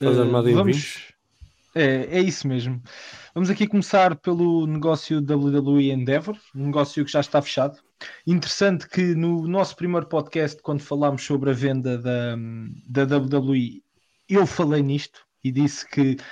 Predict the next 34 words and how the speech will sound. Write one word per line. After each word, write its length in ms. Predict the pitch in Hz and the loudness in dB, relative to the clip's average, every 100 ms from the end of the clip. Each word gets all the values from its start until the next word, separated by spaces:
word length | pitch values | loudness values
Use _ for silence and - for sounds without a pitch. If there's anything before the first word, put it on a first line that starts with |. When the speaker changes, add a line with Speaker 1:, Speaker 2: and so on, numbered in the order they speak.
| - - - - | -20 -20 -8 0
Speaker 2:
a 60 | |
única 440 | 151 190 180 160 180 | 4 4 2 0 -2
empresa 480 | 151 170 143 143 | 0 0 2 0
que 200 | 143 - | -2 -2
eu 100 | 156 | 0
via 280 | 139 131 165 | 0 0 -2
com 160 | 147 151 | 0 -4
capacidade 800 | 143 143 143 - 139 143 131 - - | -4 -4 -6 -4 0 0 0 -6 -8
e 180 | 131 123 | -6 -6
com 180 | 135 123 | -6 -6
capacidade 540 | 131 131 - 143 135 | -6 -8 -4 -2 -2
de 60 | - | -4
proveito 500 | 131 127 135 - - | -4 -2 -2 -4 -6
para 240 | 131 127 127 123 123 120 123 - | -4 -2 -2 -2 -4 -6 -10 -6
comprar 540 | 147 139 156 151 135 - - - - | -4 -2 2 2 0 -6 -20 -16 -8
e 140 | 135 | -8
saber 300 | - 143 139 | -2 -2 -2
tirar 280 | 147 143 139 | 0 0 2
o, 320 | 139 135 131 | 2 0 -2
o 120 | 127 | -2
melhor 320 | 139 147 147 135 | 0 2 2 0
da 80 | |
W 220 | 131 135 131 | -2 -2 0
W 240 | 135 135 | 0 0
E 160 | 127 120 | -2 -6
seria 320 | - 135 139 | -6 0 0
a 80 | 135 | 0
Endeavor, 480 | 127 135 165 220 - _ - - - _ - | -2 -2 -4 -8 -12 _ -14 -14 -14 _ -10
eh, 180 | 120 117 | -8 -6
através 480 | 120 120 131 123 | -8 -2 -2 -2
da 140 | 123 127 | -4 -4
Zufa, 360 | 120 170 - | -2 -4 -4
neste 280 | 135 127 - | -8 -8 -8
caso, 320 | - 131 - | -4 -4 -4